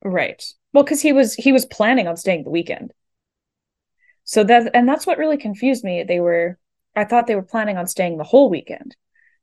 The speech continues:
and not getting a bus back the next day. But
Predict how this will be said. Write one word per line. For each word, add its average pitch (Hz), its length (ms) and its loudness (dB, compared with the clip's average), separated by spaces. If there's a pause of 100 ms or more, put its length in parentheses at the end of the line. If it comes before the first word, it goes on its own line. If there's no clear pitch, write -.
(140)
and 185 120 -2
not 175 300 -2 (160)
getting 180 220 -2
a 170 40 -4
bus 175 300 -2
back 165 300 -6
the 156 80 -8
next - 260 -14
day. 202 320 -4 (100)
But 160 240 -2